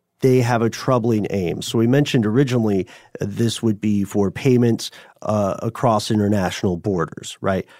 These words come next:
Instantaneous payments across international border, and they would probably be cheaper than the fees levied by wire transfers. However,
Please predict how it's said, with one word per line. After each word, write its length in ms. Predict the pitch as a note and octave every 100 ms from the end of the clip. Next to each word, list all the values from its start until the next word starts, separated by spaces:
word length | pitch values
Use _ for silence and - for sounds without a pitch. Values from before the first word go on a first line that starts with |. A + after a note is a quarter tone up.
| _ _ -
Instantaneous 1160 | C3 - C3+ B2+ A#2+ A2 G#2+ G#2 G#2 - - - _ _ -
payments 440 | A#2 A2 G2+ -
across 280 | G#2 G2+ F#2
international 520 | G2 F#2+ F#2 - F#2+
border, 340 | F#2 E2+ D#2+ - - -
and 280 | G2 G2 F#2+
they 80 | G2
would 140 | G2
probably 320 | - G#2+ G#2
be 180 | F2 F#2
cheaper 500 | - G3 - B2+ A2+
than 200 | A2 G#2
the 100 | G2+
fees 340 | - G2+ G2 E2+
levied 380 | F#2+ F2 F#2+
by 460 | - F2 F2 F2 F2 -
wire 400 | F#2+ G2+ F2+ F2
transfers. 600 | - F2+ D#2+ - A#1 - - - _
However, 600 | - G2+ D3+ F3+ F2+ E2+